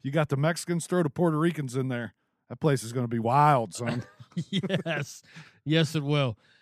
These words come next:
Speaker 2: Um, yeah, and there'll be, like, three or four Ukrainians, you know what
Speaker 1: Yeah.
Speaker 2: I mean?
Speaker 1: God
Speaker 2: That are
Speaker 1: damn.
Speaker 2: gonna be, like, standing there stoic, like,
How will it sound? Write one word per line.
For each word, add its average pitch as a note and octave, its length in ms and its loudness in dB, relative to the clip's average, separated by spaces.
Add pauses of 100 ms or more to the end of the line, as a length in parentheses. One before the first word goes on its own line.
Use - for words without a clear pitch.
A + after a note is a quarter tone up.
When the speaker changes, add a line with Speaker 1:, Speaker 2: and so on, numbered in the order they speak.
(180)
Speaker 2:
Um, D3+ 480 2
yeah, D#3+ 140 2
and D3+ 100 0
there'll D#3 80 2
be, D#3 140 2
like, D3 220 0
three E3 220 -2
or D#3 100 0
four D3+ 400 0
Ukrainians, C3+ 880 -4 (560)
you D#3 120 0
know D#3 80 4
what D3+ 80 4
Speaker 1:
Yeah. F3 100 6
Speaker 2:
I - 40 4
mean? D3+ 100 -2 (220)
Speaker 1:
God B2+ 200 -6
Speaker 2:
That E3 40 -2
are D#3+ 80 4
Speaker 1:
damn. D#3+ 80 4
Speaker 2:
gonna D3 100 -2
be, C#3 120 -2
like, C3+ 180 -6
standing D#3 400 -2
there C3+ 140 0
stoic, D3 580 -2
like, B2+ 220 -2